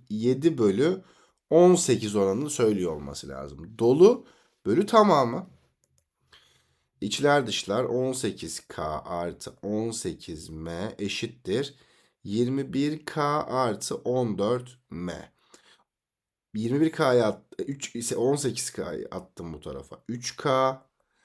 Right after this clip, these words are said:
on dört M'ye attım dört M. O zaman artık her birisini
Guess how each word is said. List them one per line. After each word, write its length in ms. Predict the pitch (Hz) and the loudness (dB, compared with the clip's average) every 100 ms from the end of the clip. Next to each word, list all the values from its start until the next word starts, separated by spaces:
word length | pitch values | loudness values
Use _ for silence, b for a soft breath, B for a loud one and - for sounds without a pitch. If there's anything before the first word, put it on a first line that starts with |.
| _ _ | _ _
on 280 | 127 160 165 | 0 2 6
dört 240 | 123 104 95 | 4 4 0
M'ye 300 | 87 87 80 | -6 -6 -6
attım 520 | 82 - - 160 117 | -8 -10 -8 -6 -2
dört 340 | 90 78 - | -2 -4 -10
M. 260 | 107 110 - _ _ _ _ _ _ _ | -18 -18 -20 _ _ _ _ _ _ _
O 80 | 139 | -6
zaman 200 | 139 127 | -2 0
artık 340 | 127 123 123 | 0 -2 -6
her 360 | 107 113 131 117 | -8 -2 -2 -2
birisini 600 | 101 87 - 87 107 | -2 -2 -6 -6 -8